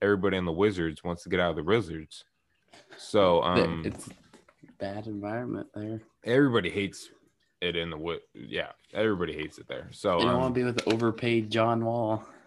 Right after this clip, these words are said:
Speaker 1: Yeah, and, uh, John Wall hates it there too. So, <laughs> and he's broken half the time. So, um, yeah, what, what do you see with that? 'Cause Bradley Beal is pissed off,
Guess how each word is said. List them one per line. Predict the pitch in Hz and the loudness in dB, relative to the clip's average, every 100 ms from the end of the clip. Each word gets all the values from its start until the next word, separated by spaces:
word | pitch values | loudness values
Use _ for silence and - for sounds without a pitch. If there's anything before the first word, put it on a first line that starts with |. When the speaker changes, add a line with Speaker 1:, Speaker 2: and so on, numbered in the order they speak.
| - - | -20 -2
Speaker 1:
Yeah, | 110 98 87 85 113 | 4 6 4 0 -8
and, | 107 104 98 | -4 -2 0
uh, | 87 | -2
John | 90 98 95 | 0 0 2
Wall | 131 | 2
hates | 107 87 87 | 2 -2 -4
it | 85 | -4
there | 95 | -4
too. | - 131 104 - | -2 -4 -4 -12
So, | - 110 104 | 2 6 6
<laughs> | 90 - - - - 123 120 - - 90 _ _ _ - | 6 0 -8 -10 -12 -12 -12 -14 -18 -18 _ _ _ -6
and | 131 | -2
he's | 117 | -2
broken | - 113 104 85 | 4 4 4 -2
half | 80 - | -2 -4
the | 85 | -8
time. | 80 82 - | -8 -8 -14
So, | - 107 92 | 0 4 6
um, | 90 95 90 80 78 _ 90 | 6 4 0 -4 -10 _ -2
yeah, | 95 120 | 2 4
what, | 90 107 101 | 4 0 0
what | 98 | -4
do | 117 | -4
you | |
see | 117 120 | -6 -6
with | 113 | -4
that? | - 101 85 - | 0 0 0 -6
'Cause | 80 | -4
Bradley | 85 101 113 | 0 0 0
Beal | 78 101 107 | 0 0 0
is | - | -4
pissed | _ 104 - | _ -6 -2
off, | 90 95 - | 2 2 0